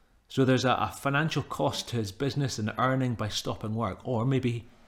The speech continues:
they didn't. Maybe they kept on working during the day, and in the <laughs> evenings and other times they fitted in the work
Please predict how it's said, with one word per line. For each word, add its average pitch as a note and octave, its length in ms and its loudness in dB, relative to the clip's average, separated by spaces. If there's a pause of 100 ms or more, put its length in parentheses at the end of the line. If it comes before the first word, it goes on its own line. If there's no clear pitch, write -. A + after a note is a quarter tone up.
they B2 80 -2
didn't. B2 300 2
Maybe A#2 200 2
they A#2+ 80 0
kept F3+ 380 -2
on C#3+ 100 0
working B2 300 0
during A2+ 180 -2
the A2 80 -2
day, G2 220 -4
and G#2 100 -2
in G#2 140 0
the D3 120 -2
<laughs> D#3+ 40 0
evenings C3 580 0 (840)
and A#2+ 160 0
other C3+ 180 2
times A2+ 400 -2
they G#2+ 100 -4
fitted - 440 -6
in A2+ 100 0
the A2+ 80 0
work A#2+ 420 -8